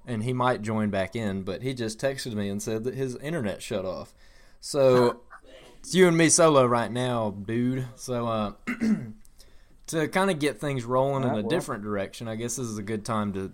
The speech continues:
Speaker 1: segue into, uh, just people your age, man. You kinda mentioned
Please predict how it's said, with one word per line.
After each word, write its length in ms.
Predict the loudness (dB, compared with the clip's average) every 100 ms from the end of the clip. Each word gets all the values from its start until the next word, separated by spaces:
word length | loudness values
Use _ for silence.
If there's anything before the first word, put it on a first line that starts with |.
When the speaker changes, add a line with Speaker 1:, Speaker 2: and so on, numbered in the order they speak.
| -8
Speaker 1:
segue 800 | -4 0 0 2 0 2 -2 -4 -12 -20 -14
into, 920 | -4 -2 0 2 4 6 6 4 0 _ -8
uh, 460 | -2 0 2 0 -2
just 240 | -4 -2
people 260 | 0 2 2
your 220 | 2 2
age, 240 | 2 0
man. 240 | -4 -6 -6
You 140 | -6
kinda 220 | -2 -2 0
mentioned 760 | -2 -2 -4 -4 -2 -2 -4